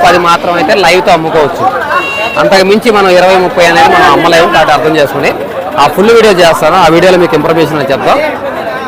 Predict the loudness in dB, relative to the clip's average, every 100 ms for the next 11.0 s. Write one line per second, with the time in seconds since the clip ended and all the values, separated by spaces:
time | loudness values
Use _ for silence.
0 | -10 -8 -6 -6 -6 -10 -8 -8 -8 -4
1 | -2 -2 0 0 2 2 2 2 2 2
2 | 2 2 2 2 2 0 0 2 2 2
3 | 2 4 4 4 2 2 0 0 -2 -2
4 | 0 0 0 0 2 0 0 0 0 0
5 | 0 2 4 4 4 2 0 -2 0 2
6 | 2 2 2 0 0 2 2 2 0 0
7 | -2 0 -2 0 -2 -4 -12 -14 -14 -14
8 | -12 -4 0 0 2 0 2 2 2 2
9 | 2 2 2 0 0 0 -2 0 0 2
10 | 2 2 0 0 0 2 2 0 0